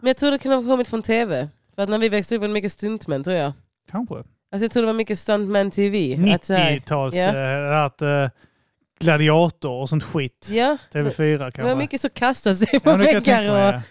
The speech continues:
Speaker 1: kasta sig, alltså man skulle linjera, alltså mycket lianer, mycket så här.
Speaker 2: Konstiga program också. Minns du, på tal om det här med, eh, Afghanistan. Eh, kommer du ihåg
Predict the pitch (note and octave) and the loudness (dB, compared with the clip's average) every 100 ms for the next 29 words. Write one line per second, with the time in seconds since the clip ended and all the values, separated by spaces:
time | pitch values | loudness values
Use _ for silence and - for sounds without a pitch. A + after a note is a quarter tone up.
0 | _ - A#3+ - C4+ A3+ A3+ G#3 G3 G#3 | _ 2 2 4 0 4 4 4 2 0
1 | A3 A3 G#3 A3+ G#3+ A3 A3 G#3+ F#3 G3+ | 0 -2 -2 -2 0 0 2 2 2 0
2 | G#3+ G#3+ G#3 _ _ _ A3 A3+ A3 G#3 | 2 0 0 _ _ _ -4 2 2 4
3 | A3+ E3 C3+ B2+ - - A3 A3+ G#3 G3 | 2 2 -2 -8 -12 -4 -2 0 0 4
4 | F#3+ E3 D3+ - - F3+ - C#3+ C#3 D3+ | 4 2 -2 -6 -2 -2 0 -4 -6 -10
5 | D3+ D#3+ B2+ D3 - E3 F3+ A3 - - | -10 -8 -4 -6 -6 -2 0 0 -4 -8
6 | D#3 - - C5 - G#3 G3 G3+ G#3+ F3+ | -4 -2 0 2 4 4 6 6 6 6
7 | E3+ F3 F3 F3 F3 D#3+ F3+ F3 - - | 6 6 6 4 0 2 2 2 0 0
8 | G3+ B2+ A#2+ B2 - - - C5+ D#5+ - | 0 2 -2 -6 -10 -14 -4 -2 -2 -4
9 | C#5 - D#3 D#3 D#3 D#3 E3 F3+ - G3 | -10 0 2 4 4 2 -2 -10 2 6
10 | F#3+ F#3 F3+ | 6 6 4